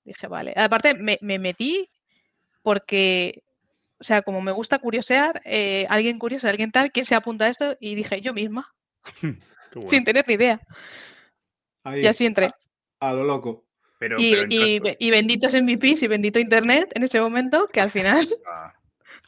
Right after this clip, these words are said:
Speaker 1: <laughs> con eso, con eso aprendí.
Speaker 3: Con
Speaker 1: Bueno,
Speaker 3: eso y
Speaker 1: aprendía.
Speaker 3: cuando,
Speaker 1: Aparte de
Speaker 3: cua-
Speaker 1: pegarme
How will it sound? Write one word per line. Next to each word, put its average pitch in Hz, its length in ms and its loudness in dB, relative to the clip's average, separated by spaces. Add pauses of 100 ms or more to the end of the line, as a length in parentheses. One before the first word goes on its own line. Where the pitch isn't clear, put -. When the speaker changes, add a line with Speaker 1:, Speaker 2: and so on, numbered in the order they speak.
(120)
Speaker 1:
<laughs> - 840 -16
con 233 180 2
eso, 254 400 4
con 220 120 4
eso 226 120 2
aprendí. 233 380 0 (500)
Speaker 3:
Con - 140 -2
Speaker 1:
Bueno, 233 140 6
Speaker 3:
eso 185 40 6
y 175 40 6
Speaker 1:
aprendía. 202 400 4
Speaker 3:
cuando, - 180 -18
Speaker 1:
Aparte 220 340 0
de 240 60 4
Speaker 3:
cua- 240 40 4
Speaker 1:
pegarme 240 640 4